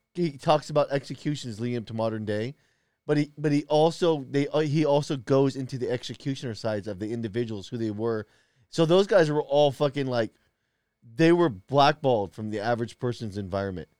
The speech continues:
So executioners weren't really allowed to interact with the average person. They were fucking, they were just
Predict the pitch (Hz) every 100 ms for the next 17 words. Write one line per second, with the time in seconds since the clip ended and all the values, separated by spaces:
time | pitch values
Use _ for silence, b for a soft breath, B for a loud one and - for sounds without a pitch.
0 | _ 143 135 147 - 147 - 151 156 143
1 | 113 127 131 131 127 120 107 110 117 110
2 | - 113 110 107 110 110 107 107 98 -
3 | 104 101 120 131 _ _ _ _ - 120
4 | 117 - 123 120 104 90 73 110 107 104
5 | 95 110 - - -